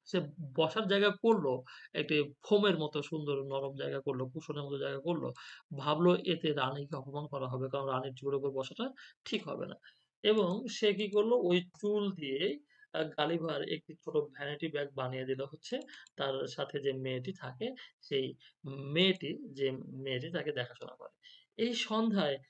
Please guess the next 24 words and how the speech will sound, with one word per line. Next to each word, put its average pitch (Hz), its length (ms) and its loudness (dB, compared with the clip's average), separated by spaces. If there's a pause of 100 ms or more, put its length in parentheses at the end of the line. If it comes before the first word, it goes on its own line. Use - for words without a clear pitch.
(280)
গালিভার 170 440 6
ব্রবডিং 151 720 0
নাগের 139 300 0
একটি 135 200 -4 (140)
কনসার্ট 147 400 0
দেখতে 127 360 -6
গেল। - 240 -12 (1040)
ওই 170 80 0
সময় 175 200 2
কি 175 140 -2
হলো? 226 320 0 (340)
গালিভার 151 380 0
একটি 143 160 -4 (160)
কনসার্ট 156 440 -2
দেখতে 131 280 -8
গেল। 135 200 -2
সবাই 143 280 -4
তাকে 135 220 -6
নিয়ে 131 240 -6
গেল 127 100 -4
একটি 131 240 -6
কনসার্ট 139 400 -2
দেখার 127 280 -6
জন্য। 156 280 -6